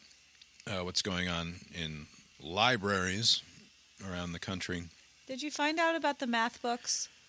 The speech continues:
Speaker 1: So the math books, so in Florida, the, what H-, Lori's talking about is that there was a new, there was news out of Florida this week that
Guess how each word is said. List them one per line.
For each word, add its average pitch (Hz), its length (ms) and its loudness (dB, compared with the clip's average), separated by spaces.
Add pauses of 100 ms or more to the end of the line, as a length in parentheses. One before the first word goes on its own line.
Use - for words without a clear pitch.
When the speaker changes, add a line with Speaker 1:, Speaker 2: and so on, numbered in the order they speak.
Speaker 1:
So 143 100 6
the 131 100 10
math 160 320 6
books, 139 220 8
so 135 180 10
in 120 160 6
Florida, 151 420 8
the, 113 220 6 (260)
what 113 140 0
H-, 123 80 2 (100)
Lori's 123 320 6
talking 107 400 2
about 98 340 4
is 101 180 -2
that 98 220 4 (400)
there 107 340 4
was 101 560 2 (100)
a 95 640 2 (1300)
new, 107 160 6 (100)
there 107 140 6
was 101 140 2
news 131 280 6
out 123 140 6
of 110 80 0
Florida 113 340 6
this 101 220 2
week 95 320 0
that 90 240 2